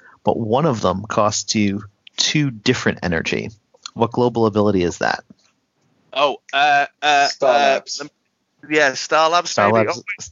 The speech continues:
Speaker 1: Yep, Star
Speaker 2: is that
Speaker 1: Labs is
Speaker 2: right?
Speaker 1: correct. Good.
Speaker 2: Yeah.
Speaker 1: Okay.
Speaker 3: Boom.
Speaker 1: Okay, so I'm gonna name three different team affiliations.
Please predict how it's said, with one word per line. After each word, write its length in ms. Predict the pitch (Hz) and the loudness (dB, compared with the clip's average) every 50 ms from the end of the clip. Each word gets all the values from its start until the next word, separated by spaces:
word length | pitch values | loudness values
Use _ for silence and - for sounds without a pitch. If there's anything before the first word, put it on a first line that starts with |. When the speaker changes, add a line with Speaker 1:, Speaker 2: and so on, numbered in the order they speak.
| _ | _
Speaker 1:
Yep, 240 | - 151 156 - - | 0 0 0 -2 -2
Star 160 | - - 123 120 | 0 2 2 4
Speaker 2:
is 40 | 123 | 4
that 100 | 135 143 | 2 2
Speaker 1:
Labs 20 | |
is 60 | 185 196 | 0 -2
Speaker 2:
right? 80 | 208 - | -2 -4
Speaker 1:
correct. 520 | - 214 147 - - - - - - - | -4 -4 -4 -4 -4 -8 -14 -16 -16 -6
Good. 160 | 156 165 147 - | -2 0 0 0
Speaker 2:
Yeah. 300 | 117 - - _ - - | -2 -6 -12 _ -4 -2
Speaker 1:
Okay. 300 | - 190 214 - - 202 | -2 0 -2 -2 -4 -6
Speaker 3:
Boom. 160 | 185 185 - - - - _ _ _ _ _ _ _ _ _ _ - - - - - - | -10 -12 -16 -20 -20 -20 _ _ _ _ _ _ _ _ _ _ -20 -20 -18 -8 -2 -2
Speaker 1:
Okay, 240 | 143 139 - - - | -2 0 -2 -4 -6
so 320 | - - - 120 113 120 123 - _ _ _ - - - - - - - _ - | -2 -2 0 2 2 0 -2 -6 _ _ _ -20 -20 -18 -18 -18 -20 -16 _ -2
I'm 200 | 120 127 151 160 | -2 0 0 0
gonna 180 | 165 156 143 131 | 0 0 0 0
name 360 | 131 127 123 120 120 120 120 | 0 0 0 0 -2 -4 -6
three 500 | 120 - - - - 131 117 131 147 160 | -10 -12 -8 -4 -4 -2 0 0 0 0
different 400 | 147 139 131 - - 131 123 - | 0 0 -2 -2 -2 -4 -4 -4
team 180 | - - 117 - | -6 -8 -8 -8
affiliations. 680 | - - 50 50 50 50 - - - - - - - | -8 -10 -10 -8 -8 -8 -8 -8 -8 -8 -8 -10 -12